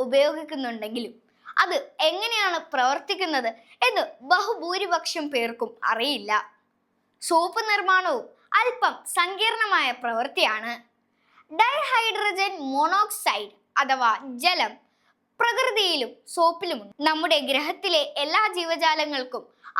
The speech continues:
ആ തന്മാത്ര ആവശ്യമാണ്. വെള്ളത്തിലേക്ക് ആകർഷിക്കപ്പെടുന്ന മറ്റ് തന്മാത്രകളെ ഹൈഡ്രോഫിലിക് എന്നാണ് രസതന്ത്രജ്ഞർ വിളിക്കുന്നത്.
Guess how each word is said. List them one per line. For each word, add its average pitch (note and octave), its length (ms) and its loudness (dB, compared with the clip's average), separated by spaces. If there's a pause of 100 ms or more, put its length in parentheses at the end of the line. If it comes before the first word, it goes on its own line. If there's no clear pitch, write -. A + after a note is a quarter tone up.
ആ G#4 40 6 (220)
തന്മാത്ര C4+ 460 0 (340)
ആവശ്യമാണ്. A#3+ 600 -2 (720)
വെള്ളത്തിലേക്ക് B4 640 2 (240)
ആകർഷിക്കപ്പെടുന്ന F#4+ 920 -2 (260)
മറ്റ് D4 240 -2 (120)
തന്മാത്രകളെ D4 640 2 (400)
ഹൈഡ്രോഫിലിക് G#4 920 2 (140)
എന്നാണ് B3+ 360 0 (240)
രസതന്ത്രജ്ഞർ C4+ 960 -2 (380)
വിളിക്കുന്നത്. B3+ 560 -2